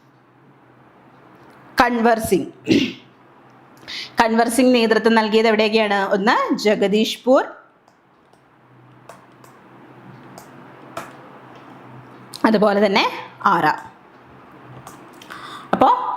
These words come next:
ഓർക്കുക, നേതാക്കന്മാരും സ്ഥലങ്ങളും വളരെ ഇമ്പോർട്ടന്റ് ആണ്.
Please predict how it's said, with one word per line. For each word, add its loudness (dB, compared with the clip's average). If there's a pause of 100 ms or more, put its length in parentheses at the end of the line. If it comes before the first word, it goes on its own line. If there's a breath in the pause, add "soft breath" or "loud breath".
ഓർക്കുക, 0 (160)
നേതാക്കന്മാരും 0
സ്ഥലങ്ങളും 0
വളരെ 2
ഇമ്പോർട്ടന്റ് 0
ആണ്. -2